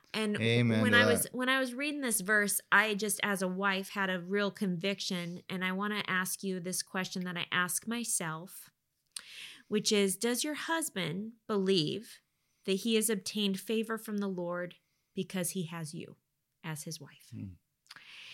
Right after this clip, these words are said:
Speaker 1: And that's something I'm asking myself. Does my husband
Speaker 2: Absolutely.
Speaker 1: believe and feel, but does he experience that favor from the Lord because he has you by his side?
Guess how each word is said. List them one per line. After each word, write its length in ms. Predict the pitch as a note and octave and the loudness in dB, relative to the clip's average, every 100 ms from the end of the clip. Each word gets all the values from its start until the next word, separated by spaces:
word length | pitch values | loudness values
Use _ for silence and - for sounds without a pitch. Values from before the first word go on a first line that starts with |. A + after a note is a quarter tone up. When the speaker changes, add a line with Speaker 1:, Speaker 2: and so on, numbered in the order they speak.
| - - - _ _ _ _ _ _ _ _ _ - | -18 -20 -20 _ _ _ _ _ _ _ _ _ -4
Speaker 1:
And 100 | G#3 | 2
that's 180 | G#3+ A3 | 4 4
something 280 | C#4+ C4+ C#4 | 2 0 8
I'm 200 | C#4 C#4 | 8 8
asking 340 | C4+ C4+ C#4 | 4 2 -2
myself. 500 | C#4 C#4+ C#4 E3+ E3 | 0 0 0 -2 -2
Does 180 | - F#3+ | -2 2
my 120 | G#3 G#3 | 2 2
husband 580 | - C4+ C4 B3+ - | 2 2 2 2 0
Speaker 2:
Absolutely. 320 | C4+ B3+ - A#3 | 2 4 6 6
Speaker 1:
believe 340 | G#3 G2 - | 6 2 -2
and 220 | C#3+ G3+ F#3+ | -4 -2 -2
feel, 600 | A3 G3+ F3 F3 A#3 F#3+ | 0 0 0 -2 -6 -2
but 140 | A#3+ A#3 | 0 2
does 160 | C#4+ | 2
he 180 | D4 C#4+ | 4 2
experience 800 | C4+ - - D4+ D4 C#4+ C#4 C4 | 2 4 4 4 2 2 0 -2
that 340 | - D3+ - - | 2 4 4 0
favor 460 | - B3+ B3+ B3 | 2 4 4 2
from 240 | A#3 A#3+ A3+ | 0 -2 0
the 100 | G#3+ | 0
Lord 360 | A#3+ A3 F#3+ | 2 4 2
because 340 | G3+ G3 A3+ A3+ | 0 -2 -2 0
he 120 | A#3 | 0
has 260 | G3 G3 | 0 -2
you 80 | G#3+ | -4
by 200 | G3 F#3+ | -2 -2
his 160 | F#3+ G3 | -2 -4
side? 540 | - A#3+ G3+ E3+ - | -2 0 -2 -4 -12